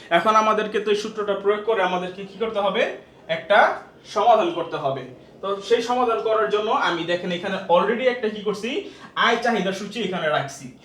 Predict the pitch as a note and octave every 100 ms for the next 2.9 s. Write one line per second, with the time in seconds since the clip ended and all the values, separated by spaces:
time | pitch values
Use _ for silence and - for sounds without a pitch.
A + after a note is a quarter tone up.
0 | - - G#3+ G#3+ G3 B3 C4+ C#4 C4 A3+
1 | A3+ A#3 B3 A3+ A3+ A3 G#3+ G#3+ G#3+ B3
2 | F#3 F3+ F3+ F3+ F3+ F3+ F#3 F#3+